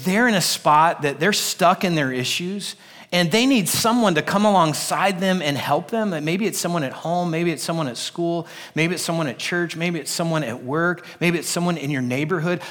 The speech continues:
Like, who around you is stuck in their issue? And if you stepped in to help them with their issue,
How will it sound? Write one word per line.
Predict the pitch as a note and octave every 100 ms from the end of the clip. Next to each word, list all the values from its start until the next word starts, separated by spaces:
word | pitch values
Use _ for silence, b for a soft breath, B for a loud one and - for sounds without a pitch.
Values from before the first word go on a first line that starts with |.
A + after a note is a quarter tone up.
| B
Like, | E3+
who | - C4
around | A3+ E3+ E3+ G3 F3+
you | C3+ B2+ B2+
is | A#2+
stuck | - - A3 G#3+ G#3+
in | E3 D3+
their | C#3
issue? | C3 F3 E3+ - B2+
And | C3+
if | C3+ C3
you | G3
stepped | G3+ - - F#3+ -
in | F3 D#3
to | B2+
help | - F#3 F#3+ -
them | G3+ F3
with | C#3 B2
their | D#3+ F3
issue, | F3+ F#3 -